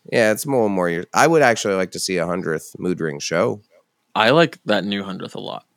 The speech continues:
Speaker 1: Me too. That was one of those bands where they made the switch and people were confused, and I said,
Speaker 2: They're stupid.
Speaker 1: "I love this.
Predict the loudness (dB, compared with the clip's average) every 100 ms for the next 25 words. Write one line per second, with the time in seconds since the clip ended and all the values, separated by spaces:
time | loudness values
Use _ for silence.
0 | _ _ _ _ 4 4 2 0 4 6
1 | 6 4 0 0 -2 2 0 2 -2 -2
2 | 0 0 -2 -4 -8 -2 -2 -2 -6 -8
3 | -6 -6 -4 -4 0 0 -2 -6 _ _
4 | _ _ _ -10 -4 0 2 2 -2 -2
5 | 0 -2 0 0 0 -4 _ _ _ _
6 | _ -4 -2 0 2 2 2 0 -2 -2
7 | -4 -4 -8 -4 -6